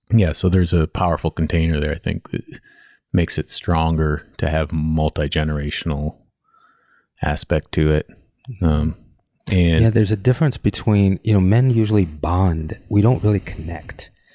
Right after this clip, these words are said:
Speaker 2: You know,
Speaker 1: Mm-hmm.
Speaker 2: bonding is like, you know, sitting side by side, watching a football game, not saying a word to each other, but
Speaker 1: Mm-hmm.
Speaker 2: afterwards looking and go, "Man, thanks. That was, that was great."
Speaker 1: Yeah,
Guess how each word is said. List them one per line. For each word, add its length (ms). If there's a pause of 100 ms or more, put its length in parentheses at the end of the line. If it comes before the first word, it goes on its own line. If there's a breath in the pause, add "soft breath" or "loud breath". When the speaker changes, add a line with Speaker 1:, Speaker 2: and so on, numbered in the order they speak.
(280 soft breath)
Speaker 2:
You 80
know, 200
Speaker 1:
Mm-hmm. 380
Speaker 2:
bonding 480
is 140
like, 220
you 60
know, 100
sitting 640
side 320
by 140
side, 280
watching 380
a 40
football 380
game, 420
not 220
saying 160
a 60
word 300
to 140
each 140
other, 220
but 240
Speaker 1:
Mm-hmm. 400
Speaker 2:
afterwards 480
looking 240
and 80
go, 100
"Man, 320
thanks. 340
That 140
was, 200
that 120
was 140
great." 360
Speaker 1:
Yeah, 360